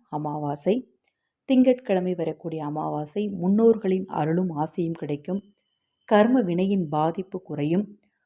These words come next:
அதை போல பாத்தீங்கன்னா, தீராத மனக்குழப்பமும் தீரும். இன்று இரவே அந்த தாந்திரிகத்தை செய்யுங்க. நாளை செய்ய வேண்டிய வழிபாடு பற்றி, தாந்திரிக சூட்சமங்கள் பற்றி அடுத்தடுத்த பதிவுகள்ல பதிவு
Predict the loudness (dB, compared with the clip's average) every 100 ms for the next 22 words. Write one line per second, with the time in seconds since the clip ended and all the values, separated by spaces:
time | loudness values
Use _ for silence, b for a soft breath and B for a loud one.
0 | _ -4 -2 -2 -2 -2 -2 -8 -6 -10
1 | -6 -2 -2 -4 _ _ -4 0 0 0
2 | 0 0 -2 -2 -4 -2 -4 -4 -6 -6
3 | -6 -6 -6 -8 -8 -8 -6 -2 0 2
4 | 2 0 -6 -8 -6 -6 -8 -10 -12 -12
5 | -10 -10 _ _ _ _ _ _ _ _
6 | 0 2 4 2 0 2 0 0 0 2
7 | 0 0 -8 -4 -4 -2 -2 -4 -4 -6
8 | -8 -12 -10 -8 -8 -8 -12 -8 -6 -6
9 | -6 -10 -8 -14 -10 -6 -4 -4 -6 -8
10 | -10